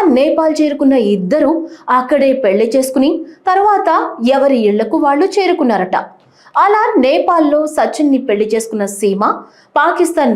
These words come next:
వెళ్ళిపోయి అక్కడ తన భర్తతో తెగదెంపులు చేసుకుందట. ఆ సమయంలో తన వాటాగా వచ్చిన ఇంటిని అమ్మేసి వచ్చిన డబ్బుతో తన నలుగురు పిల్లలతో కలిసి కరాచీ నుంచి దుబాయ్, అట్నుంచి నేపాల్ వెళ్ళిందట.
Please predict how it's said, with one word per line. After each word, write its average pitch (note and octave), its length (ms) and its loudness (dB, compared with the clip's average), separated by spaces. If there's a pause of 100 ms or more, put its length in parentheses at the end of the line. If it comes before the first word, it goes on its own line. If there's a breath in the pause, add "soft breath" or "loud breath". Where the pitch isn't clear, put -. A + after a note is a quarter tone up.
వెళ్ళిపోయి E4 560 2 (480 loud breath)
అక్కడ E4 180 0 (200)
తన B3 100 0 (140)
భర్తతో B3 360 -2 (200)
తెగదెంపులు C4+ 600 0
చేసుకుందట. D#4+ 460 2 (800 loud breath)
ఆ - 20 4 (160)
సమయంలో F#4 420 2 (160)
తన C4+ 140 2 (100)
వాటాగా C4 500 0
వచ్చిన A#3 240 0 (200)
ఇంటిని C4 300 2 (180)
అమ్మేసి G#3+ 420 0 (180)
వచ్చిన B3 300 0 (120)
డబ్బుతో B3 380 0 (420 loud breath)
తన D#4+ 120 2 (160)
నలుగురు C4+ 420 2
పిల్లలతో A#3 440 0 (140)
కలిసి D4 300 0 (440 loud breath)
కరాచీ E4+ 420 2 (100)
నుంచి D#4 260 2 (300)
దుబాయ్, B3+ 340 0 (340)
అట్నుంచి C#4+ 420 0 (200)
నేపాల్ A3 380 0
వెళ్ళిందట. B3 360 0